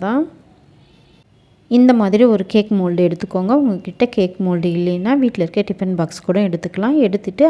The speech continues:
அடியில் ஒரு பட்டர் ஷீட் போட்டு சுத்தியும் எண்ணெய் தடவி விட்டுக்கோங்க. எண்ணெய்க்கு பதில் நீங்க நெய் கூட தடவிக்கலாம். எண்ணெய் தடவுறதா இருந்தா வாசனை இல்லாத எண்ணெய் தடவிக்கணும்.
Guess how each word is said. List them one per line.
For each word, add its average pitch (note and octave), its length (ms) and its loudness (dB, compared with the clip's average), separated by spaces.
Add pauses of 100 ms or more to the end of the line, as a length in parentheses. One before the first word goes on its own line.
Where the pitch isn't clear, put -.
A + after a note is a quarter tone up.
அடியில் G#3 260 0
ஒரு F3+ 160 -2
பட்டர் F3+ 280 -4
ஷீட் F#3+ 260 -6
போட்டு E3+ 360 0
சுத்தியும் A#3 520 0
எண்ணெய் F#3 240 -4
தடவி E3 320 -4
விட்டுக்கோங்க. E3 440 -6 (1900)
எண்ணெய்க்கு G#3+ 360 0
பதில் G#3 240 2
நீங்க G3+ 220 0
நெய் F#3 220 0
கூட G3+ 220 -2
தடவிக்கலாம். F3+ 560 -2 (140)
எண்ணெய் G3 220 -4
தடவுறதா F3 440 -2
இருந்தா A3+ 300 -2
வாசனை G3 400 -2
இல்லாத F#3 240 -2 (100)
எண்ணெய் F3 260 -6
தடவிக்கணும். F3+ 640 -4